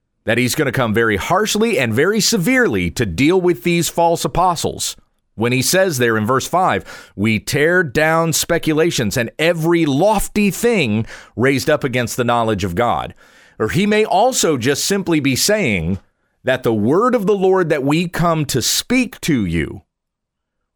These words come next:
will vanquish every false teaching that is attempting to woo you away. And then you will see who is genuine and who is not. Those who are following with the sound words of the Lord Christ, they are the genuine believers. Those who continue to go after the false apostles,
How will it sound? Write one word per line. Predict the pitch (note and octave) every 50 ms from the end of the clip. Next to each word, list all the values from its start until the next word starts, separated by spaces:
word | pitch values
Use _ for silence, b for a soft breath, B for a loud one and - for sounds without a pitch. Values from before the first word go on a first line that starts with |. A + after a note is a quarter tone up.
| _ _ -
will | F2+ G#2 C3+ G3+ G#3+ F#3+ E3 C#3 C3 B2 A#2+ A2+ - _ _ _ _ _ _
vanquish | - F#2 F#2+ G2+ D3 E3+ F#3 F#3+ E3 - C#3+ D3+ C3 - - F3+ -
every | D#3 D3 D3+ C3+ C3 C#3 C3+
false | A#2+ - - C#3 C3 A#2 - -
teaching | - - C3+ B2 - - A#2+ A2 G2+
that | G2 A#2+ A2+
is | A2 G2+ F#2+
attempting | A2 - - C3+ B2 A#2+ G#2 A#2 A2+ G#2
to | - A2
woo | G2 F#2+ G2+ G#2
you | G2+ G2 G2 F#2 F#2
away. | F2+ F2 F2+ E2+ - B B B B B B
And | C3+ C3 C#3
then | D#3+ F3 F3+
you | F#3 G3
will | F3+ F#3 F3
see | - - A3 G#3+ F3+ D3
who | C3+ D#3 D#3
is | D3 A#2 -
genuine | - D3+ E3 E3+ D#3+ C#3 B2 B2 A#2
and | A#2 A2 A2
who | B2+ C3+ A#2
is | G#2+ - -
not. | A#2 A2 G2+ D#2+ C2+ - B B B B B B B
Those | G2+ A#2 C#3 D#3+ F#3 F#3 E3+
who | G#3+
are | G#3 G3+ G3+
following | G3 - G3 E3 D#3+ D#3+ D#3 D#3 D3+ D3
with | C3 B2+ -
the | A#2
sound | G#2+ - - - C#3+ D3+ D#3+ E3 E3+
words | D#3+ D#3+ D#3+ D#3+ C#3 D#3
of | D#3+
the | D3+ D3
Lord | C#3 C#3+ C#3+ C#3+ C#3
Christ, | - - C#3+ C3 B2+ B2 A#2+ - - G#2
they | A2+ A#2+ A#2+
are | B2 B2
the | A#2 A#2
genuine | A2 F#2 G#2+ A#2 A2+ A2+ G#2 G#2+ G#2
believers. | F#2 G2+ G2+ G#2+ G#2+ F2 F2+ E2 D2+ -
Those | - A2 A2+ B2+ A#2
who | B2+ B2+
continue | - - G#2+ G2 - - F#3+ A3+ A#3 A3+
to | G#3+ G#3
go | F#3 G3+ G3 F#3+
after | F#3+ F#3+ F3+ F#3+
the | E3+ E3
false | - - E3+ E3+ E3+ -
apostles, | D3+ - E3 D#3 D#3 D3+ - E3 D#3+ D3+ C#3